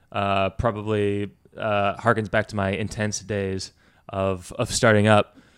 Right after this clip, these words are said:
But, like, I, I think that, um, the game that I play is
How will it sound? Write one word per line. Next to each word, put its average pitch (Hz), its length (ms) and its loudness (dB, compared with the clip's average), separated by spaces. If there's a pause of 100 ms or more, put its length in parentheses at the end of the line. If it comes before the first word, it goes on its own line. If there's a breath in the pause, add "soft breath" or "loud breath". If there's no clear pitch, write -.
(180 soft breath)
But, 127 100 4
like, 110 140 2
I, 110 140 0 (120)
I 117 60 -2
think 123 240 -6
that, 113 260 -2
um, 98 380 -2
the 117 60 -4
game 180 240 2
that 156 100 4
I 117 40 0
play 104 360 -2
is 98 240 -8